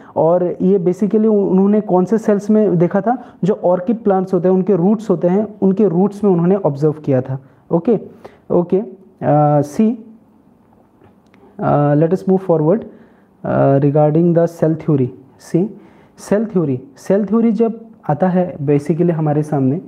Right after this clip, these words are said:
तो बहुत सी, अ, ब-, बातें सामने आती हैं। For example, सेल थ्योरी में तीन ही चीज़ है। Number one, all living organisms are made up of cell। Cell is the structural and functional unit of life। And number three, new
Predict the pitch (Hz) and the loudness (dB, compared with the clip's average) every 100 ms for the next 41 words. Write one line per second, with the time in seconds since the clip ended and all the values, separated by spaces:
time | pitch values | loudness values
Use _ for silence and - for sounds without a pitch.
0 | - - _ _ - 180 180 180 156 156 | -18 -20 _ _ 0 2 4 2 0 -2
1 | 196 202 214 214 196 - 156 151 143 135 | -2 -2 0 0 -2 -2 0 2 2 2
2 | 135 139 123 131 120 104 95 90 101 139 | -2 -4 -2 0 0 -4 -6 -6 -2 0
3 | 143 180 175 156 151 143 135 135 160 - | 0 0 0 0 0 0 -2 -2 -4 -8
4 | - - - 175 175 175 175 202 208 185 | -18 -20 -4 -2 0 0 -2 -2 -2 0
5 | 185 196 196 202 214 185 180 190 190 180 | 0 2 2 2 0 2 2 2 0 -2
6 | 165 165 - _ _ _ _ _ 156 160 | -2 -8 -10 _ _ _ _ _ 0 2
7 | 185 180 214 - 156 180 180 190 175 160 | 2 2 -2 -2 0 2 4 2 2 0
8 | 165 160 170 175 165 156 156 165 165 - | 0 0 0 0 0 0 0 0 -2 -2
9 | 240 - - - _ _ - 175 196 185 | -2 -4 -20 -20 _ _ -4 -2 0 -2
10 | 151 156 - 165 - 170 175 175 165 156 | -4 -6 -4 -4 -2 0 2 0 -2 -2
11 | 175 170 165 165 170 262 - - - _ | 0 2 2 2 2 -2 -4 -20 -20 _
12 | - 143 202 254 - - 156 165 180 185 | 0 2 2 -2 -12 -4 0 2 0 0
13 | 202 285 - - - _ _ _ _ 156 | -4 -4 -8 -20 -20 _ _ _ _ 0
14 | 165 202 | 2 2